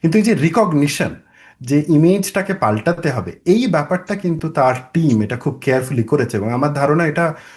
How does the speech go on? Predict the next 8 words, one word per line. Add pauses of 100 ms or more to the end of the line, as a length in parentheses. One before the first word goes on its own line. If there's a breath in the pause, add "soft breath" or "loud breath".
(140 loud breath)
করতে
সক্ষম
হয়েছে
কারণ
তার
ওইখানে
সদিচ্ছাটা
ছিল।